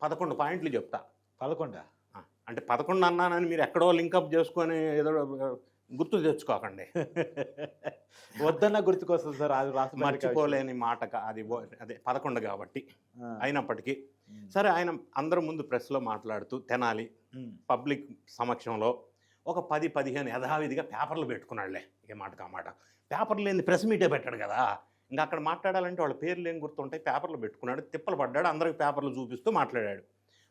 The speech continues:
Speaker 1: ఫస్ట్ మాట్లాడింది ఏంటంటే, "తెనాలిలో కేసు అయితే మంగళగిరిలో అరెస్ట్ చేస్తారా?" అన్నాడు.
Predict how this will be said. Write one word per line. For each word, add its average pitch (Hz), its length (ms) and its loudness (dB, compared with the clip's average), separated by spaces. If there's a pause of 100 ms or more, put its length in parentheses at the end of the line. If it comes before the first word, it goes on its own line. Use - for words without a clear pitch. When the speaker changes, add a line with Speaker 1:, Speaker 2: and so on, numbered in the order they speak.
(120)
Speaker 1:
ఫస్ట్ 226 200 6
మాట్లాడింది 147 640 2
ఏంటంటే, 113 580 -2 (640)
"తెనాలిలో 254 500 6
కేసు 202 300 2
అయితే 185 220 4
మంగళగిరిలో 254 680 6
అరెస్ట్ 214 300 2
చేస్తారా?" 139 440 4 (1400)
అన్నాడు. 117 260 -8